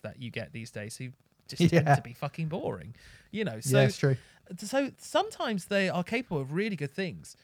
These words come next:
Speaker 1: but the gap between the best moments and the worst moments, moments on this album is a fucking chasm. <laughs>
Speaker 2: Yeah.
Speaker 1: You know, it's so, I mean,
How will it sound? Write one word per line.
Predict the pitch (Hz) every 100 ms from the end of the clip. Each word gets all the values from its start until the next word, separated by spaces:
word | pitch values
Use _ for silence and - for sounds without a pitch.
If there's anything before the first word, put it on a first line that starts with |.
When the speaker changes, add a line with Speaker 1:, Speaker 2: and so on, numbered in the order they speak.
| _ _ _
Speaker 1:
but | 202
the | 185
gap | 294 311 -
between | 185 - 185 165
the |
best | 151 185 - -
moments | 127 113 104 87
and | 113
the |
worst | 113 139 143 -
moments, | 110 98 - 113 - - -
moments | 127 113 -
on | 113
this | 107 -
album | 107 - 117
is | 131
a | 156
fucking | - - 262 - 240
chasm. | - - 254 - 107 139 - _ _
<laughs> | _ _ - _ 180 -
Speaker 2:
Yeah. | 208 101 214 -
Speaker 1:
You | 214 -
know, | 214 -
it's | 226 180 -
so, | - 302 208 - - -
I |
mean, | 233